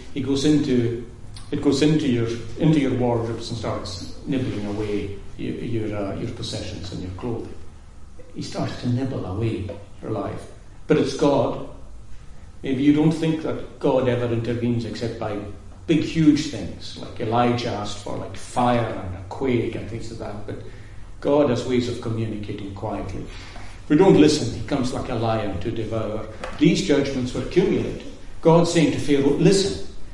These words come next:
He's saying to Egypt, "Listen, watch, and learn, and respond." Because that, of course, is what the cumulative nature of these plagues are doing.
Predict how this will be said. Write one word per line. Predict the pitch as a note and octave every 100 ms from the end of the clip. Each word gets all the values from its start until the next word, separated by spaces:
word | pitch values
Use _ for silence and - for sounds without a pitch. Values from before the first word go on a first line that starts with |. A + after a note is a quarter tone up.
| -
He's | - -
saying | E3 C#3+
to |
Egypt, | D3+ D#3 C#3+ - -
"Listen, | D#3+ G#3 A#3 - - - C#3+
watch, | G3 F#3 - - - -
and | F3+ G3+
learn, | A3+ A3+ G#3 A2 - - - - - - -
and | - F#3
respond." | A3 - - D4 C#4+ C4 - - - - - - - - - - - - - - - - - - - - - - - - - -
Because | - E3+ E3+ -
that, | D#3+ - D3+
of | -
course, | - C3 A#2+ - - - - - -
is | D#3 D3
what | C#3
the | C#3+
cumulative | - D3+ D#3 C#3 B2 A#2+ C3 A#2+
nature | B2 C3 B2+ - A2+
of | -
these | C#3+ A#2+ -
plagues | - B2+ A2+ -
are | A2
doing. | - C3+ G#2 G2+ G2